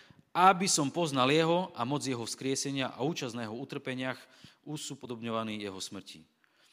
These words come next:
Pavol toto všetko, čím bol, a uvedomme si, že Pavol v tej dobe, keď prenasledoval aj cirkev, Pavol vyrastal pri nohách Gamaliela, top supervisora.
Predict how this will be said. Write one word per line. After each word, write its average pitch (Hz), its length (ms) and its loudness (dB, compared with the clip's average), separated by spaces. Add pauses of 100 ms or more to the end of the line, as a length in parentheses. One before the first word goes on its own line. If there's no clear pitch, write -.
(300)
Pavol 185 400 2
toto 160 240 -8
všetko, 151 720 -2 (300)
čím 123 320 -4
bol, 147 320 0
a 127 80 -6
uvedomme 135 400 -4
si, 131 200 -8
že 117 120 -4
Pavol 165 400 2
v 107 120 -10
tej 127 160 0
dobe, 156 280 0
keď 110 200 -10
prenasledoval 147 800 -4
aj 110 120 -8
cirkev, 165 360 -6
Pavol 190 400 -2 (200)
vyrastal 151 400 -2
pri 135 160 -6
nohách 131 320 -6
Gamaliela, 123 720 -4 (1400)
top 156 280 -6 (600)
supervisora. 107 880 -6